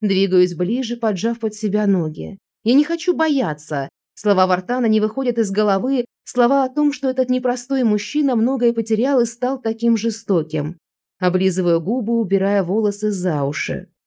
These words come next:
Мне вернули телефон, я завтра поеду в город.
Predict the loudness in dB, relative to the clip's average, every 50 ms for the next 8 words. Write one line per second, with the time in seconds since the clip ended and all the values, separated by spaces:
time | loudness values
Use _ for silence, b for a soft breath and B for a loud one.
0 | _ _ _ _ _ _ _ _ _ _ _ _ _ -2 0 2 2 2 2 2
1 | 2 2 2 2 2 0 -2 -2 -2 -2 -2 -2 -4 -4 -4 -2 0 0 0 0
2 | 0 0 -2 -2 -4 -6 -4 -4 -2 -2 0 0 0 0 0 0 0 0 0 0
3 | 0 -2